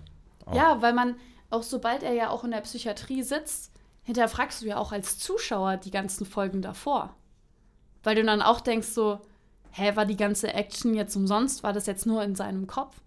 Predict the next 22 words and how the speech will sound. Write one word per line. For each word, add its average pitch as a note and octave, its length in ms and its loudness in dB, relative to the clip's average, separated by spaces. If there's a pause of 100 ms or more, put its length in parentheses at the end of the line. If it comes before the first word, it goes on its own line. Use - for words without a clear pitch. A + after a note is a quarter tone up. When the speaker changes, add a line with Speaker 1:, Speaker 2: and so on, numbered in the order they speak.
(160)
Speaker 1:
Ja. A#2+ 180 -8 (120)
Speaker 2:
Und G#3+ 120 0
ich G#3+ 180 -4
liebe C#4+ 280 4
es, A3+ 200 0
dass G#3 180 -4
da G#3+ 140 2
halt G#3+ 180 0
mit G#3+ 200 -4
einem G#3+ 240 2
so G3 120 -2
gespielt C4 540 -2
wird. F3 240 -10 (340)
Dass G#3 200 -2
du, A#3 160 6 (180)
also G#3 160 0
zwei C#4 300 2
Folgen C#4+ 340 0
lang C4 220 -2
fragst - 420 0
du B3+ 60 -2
dich, C4 400 -6